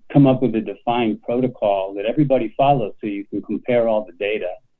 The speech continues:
At the other end of the extreme, we talked about co-created citizen science, which tends to grow, as Finn just said, um, out of a local need, a local community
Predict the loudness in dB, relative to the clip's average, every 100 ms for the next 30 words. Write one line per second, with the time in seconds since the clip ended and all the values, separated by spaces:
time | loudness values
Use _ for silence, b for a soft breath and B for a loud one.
0 | _ _ _ _ _ 0 6 8 8 6
1 | 6 4 2 -4 -2 2 4 2 2 -2
2 | 0 -2 -2 -2 -6 -14 -20 _ -2 -2
3 | 0 -2 0 0 -2 -4 -8 -10 -8 -8
4 | -10 -8 -8 -6 -8 -10 -18 _ _ _
5 | _ _ -10 -10 -2 2 2 0 -4 0
6 | 2 2 -2 -8 -18 _ -6 -6 -6 -6
7 | -4 -6 -10 -10 -4 -2 -2 -8 -20 _
8 | _ _ _ -12 -10 -2 2 2 2 2
9 | 4 4 6 6 6 4 0 -2 -4 0
10 | 0 0 -8 -4 -2 -2 -2 -8 -14